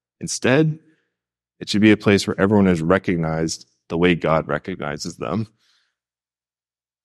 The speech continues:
We'll look at one more New Testament passage,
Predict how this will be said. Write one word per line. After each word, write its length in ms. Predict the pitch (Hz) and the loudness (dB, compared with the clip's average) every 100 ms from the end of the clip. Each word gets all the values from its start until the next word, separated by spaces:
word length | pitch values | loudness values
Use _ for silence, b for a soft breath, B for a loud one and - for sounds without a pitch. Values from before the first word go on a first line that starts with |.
| _ _ _ _ | _ _ _ _
We'll 80 | 82 | -2
look 120 | 95 95 | 0 2
at 100 | 82 | 4
one 200 | 120 131 | 4 6
more 360 | 120 117 110 | 6 6 4
New 220 | 107 101 | 4 4
Testament 400 | 107 98 - 92 | 4 -2 -4 -6
passage, 600 | - 87 - 95 82 - | -4 -8 -4 -4 -4 -8